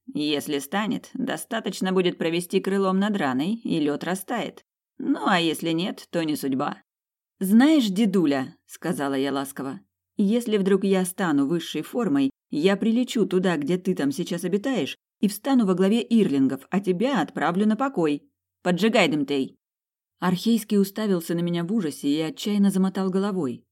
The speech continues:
Пришел мой черед подавать знак, что я блефую.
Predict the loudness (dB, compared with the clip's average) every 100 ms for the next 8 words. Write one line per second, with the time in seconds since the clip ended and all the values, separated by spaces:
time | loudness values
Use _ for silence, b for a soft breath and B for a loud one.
0 | _ _ _ -6 -4 -2 0 2 2 0
1 | 0 0 0 -2 -2 0 -2 0 0 -2
2 | -6 -8 -4 -2 -2 -4 -6 -6 -6 -8